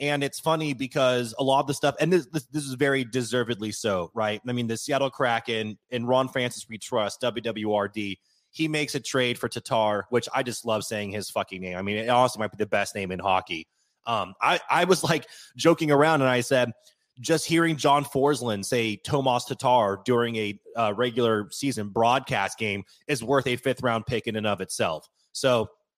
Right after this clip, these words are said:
the Kraken get a fifth round pick. Tatar comes in, and a lot of the feedback was, okay, he's recently-ish thirty-three years old, right? He's on the tail end of his career. And in twenty, twenty plus games with the Avs this season, he has scored one goal, t-,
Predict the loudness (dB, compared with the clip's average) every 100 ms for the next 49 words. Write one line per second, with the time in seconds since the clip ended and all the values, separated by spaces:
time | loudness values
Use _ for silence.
0 | _ _ _ -4 0 0 0 0 2 0
1 | 0 0 2 0 0 0 0 -6 _ _
2 | -12 0 2 2 0 0 0 -2 -2 -6
3 | _ _ _ -6 -2 2 2 0 -2 0
4 | 0 0 2 4 2 -2 -2 -2 -2 -2
5 | -2 -2 -2 -2 -4 -4 -2 0 -2 0
6 | 0 0 -4 -2 -2 -2 -2 0 0 0
7 | -4 _ _ -6 -6 -6 -4 -4 -4 0
8 | 2 2 0 -4 -6 -6 -4 -2 0 -2
9 | -6 _ -4 -2 -2 -2 0 0 -4 _
10 | -2 -2 -2 0 0 2 0 0 0 -2
11 | 0 0 0 -2 -4 -2 -2 -2 -4 -6
12 | _ _ _ -4 0 0 0 2 4 4
13 | 2 2 2 4 4 4 -2